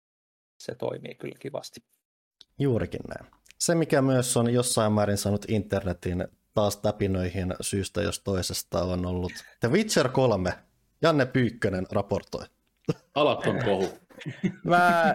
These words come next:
Speaker 4: yritän just miettiä, että miten, miten mä raportoisin tästä silleen, että tää olisi niin kuin, tota,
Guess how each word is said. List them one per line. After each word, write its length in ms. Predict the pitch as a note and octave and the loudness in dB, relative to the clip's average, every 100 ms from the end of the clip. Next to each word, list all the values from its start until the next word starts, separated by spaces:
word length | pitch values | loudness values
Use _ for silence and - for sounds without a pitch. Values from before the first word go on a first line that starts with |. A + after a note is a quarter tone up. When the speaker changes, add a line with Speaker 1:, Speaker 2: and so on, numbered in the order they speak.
| G3+ | 0
Speaker 4:
yritän 340 | F#3+ G3 E3+ D3+ | 0 2 2 2
just 180 | C#3 - | -2 0
miettiä, 360 | D#3 C#3 C3 | 2 2 0
että 120 | B2 | 0
miten, 280 | D#3+ E3 D#3+ | 2 4 4
miten 340 | C#3+ F3 F3+ C#3 | 4 2 4 4
mä 120 | B2+ | 4
raportoisin 760 | A#2 - A2 F#3 - F3+ A2+ | 2 2 0 0 2 0 0
tästä 380 | C3+ D3+ - D#3+ | 2 4 4 2
silleen, 340 | E3 D#3 D3 C#3 | 4 2 2 4
että 180 | D#3+ | 2
tää 140 | C3+ D3 | 2 4
olisi 240 | C#3+ - F#3 | 2 2 0
niin 220 | F3+ A3 | 0 -2
kuin, 220 | C3+ G#3 | -4 -6
tota, 480 | - A#2+ - F3 | -4 -4 0 0